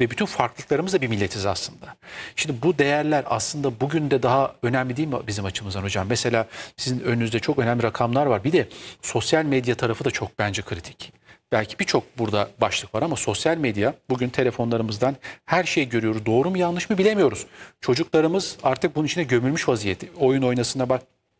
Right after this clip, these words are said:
öyle bir illüzyon var ki hocam, öyle bir yalan dünyayla kandırılıyor ki ve dezenformasyonla beraber artık iş çığırından çıkıyor. Bu noktada hocam bu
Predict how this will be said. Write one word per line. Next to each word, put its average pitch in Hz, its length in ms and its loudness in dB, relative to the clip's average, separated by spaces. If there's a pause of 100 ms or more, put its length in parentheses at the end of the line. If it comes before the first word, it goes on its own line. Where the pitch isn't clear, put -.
(440)
öyle 135 280 4
bir 185 120 4
illüzyon 117 580 -2
var 190 160 0
ki - 100 -2
hocam, 110 300 0
öyle 151 160 2
bir 196 60 0
yalan 123 340 2
dünyayla 110 340 0
kandırılıyor 117 500 0
ki 214 220 -2 (420)
ve 160 460 2
dezenformasyonla 147 1000 0
beraber 127 320 2
artık 127 280 0
iş - 160 -4
çığırından 175 380 2
çıkıyor. 98 360 -4 (680)
Bu 170 60 2
noktada 190 300 0
hocam 165 300 2 (140)
bu 165 220 2